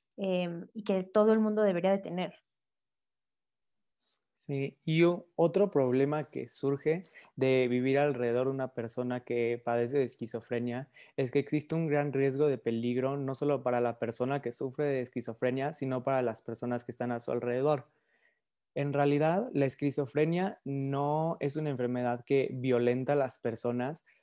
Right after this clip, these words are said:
Speaker 2: pero el problema es que si no está tratada correctamente, el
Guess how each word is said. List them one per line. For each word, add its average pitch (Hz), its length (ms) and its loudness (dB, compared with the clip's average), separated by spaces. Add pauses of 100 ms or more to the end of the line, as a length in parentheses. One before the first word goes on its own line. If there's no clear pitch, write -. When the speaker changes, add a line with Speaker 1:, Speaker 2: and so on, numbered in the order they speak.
Speaker 2:
pero 135 160 2
el 131 80 0
problema 135 420 0
es 151 100 -6
que 135 100 -2
si 131 120 -4
no 135 160 0
está 190 280 0
tratada 120 520 2
correctamente, 127 1120 -2 (280)
el 127 500 0